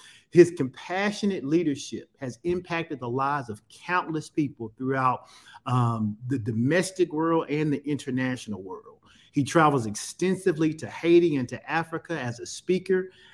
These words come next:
as a teacher, and as a humanitarian. He and his lovely wife, Jeanette, they founded Restoration Church in Fayetteville, Arkansas, over twenty-three years ago.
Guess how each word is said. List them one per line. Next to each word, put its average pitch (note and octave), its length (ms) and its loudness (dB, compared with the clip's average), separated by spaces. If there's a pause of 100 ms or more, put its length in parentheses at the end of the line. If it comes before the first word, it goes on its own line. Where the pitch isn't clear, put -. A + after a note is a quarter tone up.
(120)
as B2 180 -4
a G#2 100 -6
teacher, F3+ 600 2 (300)
and D#3+ 260 2
as D3 320 0
a - 20 -2
humanitarian. B2 920 -2 (400)
He F3+ 200 6
and F3 80 10
his D3+ 140 4
lovely D3+ 340 6
wife, C#3 360 2
Jeanette, C#3+ 520 -2 (240)
they C3 120 2
founded F#3+ 520 2
Restoration A#2+ 760 -2
Church A#2+ 300 -6
in G#2+ 140 -8
Fayetteville, D3+ 500 0
Arkansas, C3+ 680 -2
over A#2 220 0
twenty-three F3 640 0
years D3 340 4
ago. A2+ 340 -2